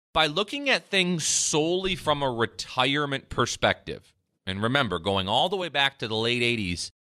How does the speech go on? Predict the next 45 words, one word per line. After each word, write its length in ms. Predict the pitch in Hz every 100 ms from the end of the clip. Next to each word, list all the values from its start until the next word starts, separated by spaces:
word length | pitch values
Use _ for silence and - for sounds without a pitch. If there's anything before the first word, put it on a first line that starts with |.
| _ _ _ _ _
when 160 | - 113
our 160 | 117
company 420 | 120 127 123 113 104
was 200 | 95 -
founded 420 | 131 165 123 87
by 140 | 98
my 160 | 95 92
father 480 | - 151 196 101 90
here 240 | 110 107
in 80 | 104
Metro 280 | 107 - 101
Detroit, 440 | 92 - 151 147 _ _ -
all 320 | 143 190 196
it 80 | 147
is 220 | 147 135
the 120 | 127
Brzezinski 580 | 101 110 113 117 - 107
Group 280 | 104 104 -
has 200 | 95 -
honed 300 | 110 107 104
our 200 | 95 95
efforts 300 | - 95 101
in 100 | 95
around 440 | 87 85 85 85 - - - -
is 160 | 107
helping 360 | 131 127 143 135
those 280 | 120 107 - -
in 380 | 131 143 160
and 240 | - 120 113
nearing 360 | 113 117 123
retirement 840 | 120 120 - - 120 92 80 85 104 _ _ _ _ -
navigate 600 | 95 104 98 98 101 98
the 60 |
challenges 560 | 92 90 80 82 87 101
ahead. 300 | 139 135 - _ _ _ _ -
So 160 | 127
oftentimes 800 | 127 143 170 147 139 127 135 135
we'll 140 | 104 120
get 180 | 131 -
phone 280 | 117 120 120
calls 400 | 123 120 127 -
from 160 | 113
people 360 | 107 117 123 120
who 160 | 120
are, 300 | 113 107 104